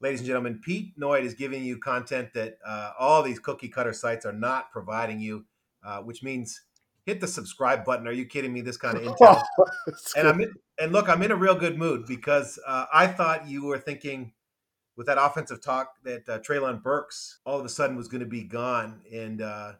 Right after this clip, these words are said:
Speaker 1: if he's there and we think that Green Bay needs to address that position,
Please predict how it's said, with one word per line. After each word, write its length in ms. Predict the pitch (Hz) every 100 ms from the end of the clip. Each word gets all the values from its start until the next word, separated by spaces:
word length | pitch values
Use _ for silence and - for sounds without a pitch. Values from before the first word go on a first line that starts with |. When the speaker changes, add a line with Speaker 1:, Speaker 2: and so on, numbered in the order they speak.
| -
Speaker 1:
if 160 | 147
he's 220 | 170 160 113
there 500 | 170 147 170 214 - _ _ _ -
and 180 | 120 123
we 80 |
think 180 | 120 151
that 80 | 131
Green 260 | 92 131 131
Bay 100 | 120
needs 200 | 127 123
to 80 |
address 280 | 98 120 135
that 180 | 139 117
position, 520 | 110 120 120 120 113